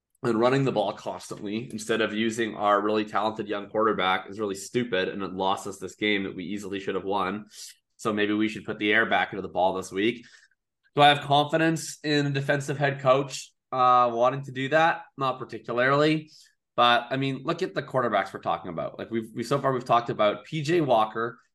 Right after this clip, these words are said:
Clayton Tune, Brett Rippon, Jordan Love. <laughs> Like,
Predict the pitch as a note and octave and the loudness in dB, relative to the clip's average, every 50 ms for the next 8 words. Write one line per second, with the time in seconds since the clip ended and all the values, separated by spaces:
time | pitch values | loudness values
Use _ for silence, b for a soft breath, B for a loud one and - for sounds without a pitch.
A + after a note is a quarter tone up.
0 | _ - - - C#3 D3+ D3 C#3+ D3+ D3 C#3+ - - B2 G#2+ G2+ G2 G2+ A2 B2 | _ -16 -2 0 0 2 2 0 -4 -6 -6 -4 -4 -2 -2 -2 -2 -4 -6 -8
1 | C3+ b b b b b _ - G#2+ A#2+ C#3+ D#3+ - - A2+ A2+ A2 G#2+ - G2+ | -10 b b b b b _ -2 2 4 4 4 2 2 2 2 2 0 -2 -4
2 | G2+ G#2 A2+ B2 B2+ b b b b b _ - - C3+ C3 C#3 C#3 D#3 E3 D#3 | -4 -4 -6 -8 -12 b b b b b _ -4 -2 0 2 2 2 2 2 2
3 | C#3 B2 A#2 G#2 G2 G#2 B2 - - - - - - - - - - D3 F3+ E3+ | 4 4 4 6 6 4 2 0 -4 -10 -14 -18 -20 -20 -10 -2 2 4 4 4
4 | E3 E3 - - | 4 2 -2 -10